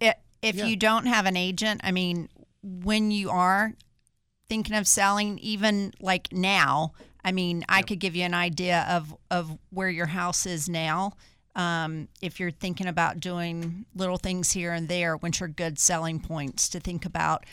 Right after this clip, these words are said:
Speaker 1: um, over the next two or three years. I'd, I'd love to come and talk to you and your wife.
Speaker 2: And, and, and Tanya, we need your contact information also.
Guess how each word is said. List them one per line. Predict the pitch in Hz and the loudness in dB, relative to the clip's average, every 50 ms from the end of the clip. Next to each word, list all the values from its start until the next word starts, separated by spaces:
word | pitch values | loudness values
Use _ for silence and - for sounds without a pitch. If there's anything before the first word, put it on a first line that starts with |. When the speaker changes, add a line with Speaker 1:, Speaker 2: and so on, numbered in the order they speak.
| - - - _ _ _ - | -20 -20 -20 _ _ _ -4
Speaker 1:
um, | 175 170 160 160 151 147 147 147 - _ _ _ _ _ _ _ _ _ _ _ _ | -2 -2 0 -2 -2 -4 -6 -6 -8 _ _ _ _ _ _ _ _ _ _ _ _
over | 190 190 170 185 | -10 -8 -8 -6
the | 170 170 | -6 -4
next | 170 170 165 165 - - - - - - - | -2 0 0 0 0 -2 -2 -4 -2 -4 -4
two | - 208 185 | -4 -4 -4
or | 175 165 | -6 -6
three | - 180 175 165 | -6 -6 -6 -6
years. | 160 165 170 170 151 135 147 143 - - - | -4 -4 -2 -2 -2 -4 -4 -4 -4 -4 -4
I'd, | 175 165 156 - - - | -4 -4 -4 -6 -8 -6
I'd | 175 160 156 - - | -6 -6 -6 -6 -4
love | 175 175 175 170 156 - | -2 0 0 0 -2 -4
to | - 190 | -6 -6
come | - - 175 170 | -4 -4 -2 -2
and | 165 156 | -2 -4
talk | - 165 156 - - | -4 -4 -6 -4 -6
to | - 175 | -6 -6
you | 160 165 165 | -6 -4 -4
and | 160 156 | -4 -4
your | 151 147 | -4 -4
wife. | 147 143 143 139 135 139 143 - - | -4 -2 -2 -2 -2 -4 -6 -8 -8
Speaker 2:
And, | 147 139 131 | -8 -6 -6
and, | 127 131 135 123 113 - - - | -6 -6 -8 -8 -8 -10 -14 -12
and | 123 120 117 104 - | -12 -10 -10 -10 -12
Tanya, | - - 135 135 127 120 123 120 | -10 -8 -6 -6 -4 -4 -4 -4
we | 117 127 131 | -4 -6 -4
need | 127 127 127 113 | -4 -6 -6 -8
your | - 254 170 135 131 147 156 151 | -10 -10 -10 -6 -4 -4 -4 -4
contact | - - 165 165 147 - 139 135 135 - - | -4 -6 -6 -4 -4 -4 0 0 0 0 0
information | 147 - - 131 127 127 123 113 - 156 151 | -4 -6 -6 -6 -6 -6 -6 -6 -6 -4 -4
also. | 175 226 214 - 143 127 | -2 -2 -2 -4 -6 -8